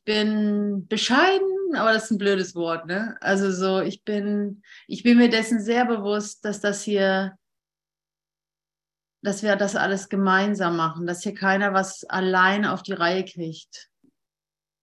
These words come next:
Und doch bin das einzig und allein ich, der sich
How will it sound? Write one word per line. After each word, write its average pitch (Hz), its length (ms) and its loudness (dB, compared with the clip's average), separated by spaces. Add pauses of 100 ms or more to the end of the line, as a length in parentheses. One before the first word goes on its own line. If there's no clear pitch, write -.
(420)
Und 196 180 -2
doch 214 220 2
bin 214 120 0
das 196 300 0 (260)
einzig 240 400 2
und 208 120 -2
allein 208 300 2
ich, 190 280 -6
der 196 140 -4
sich 185 260 -8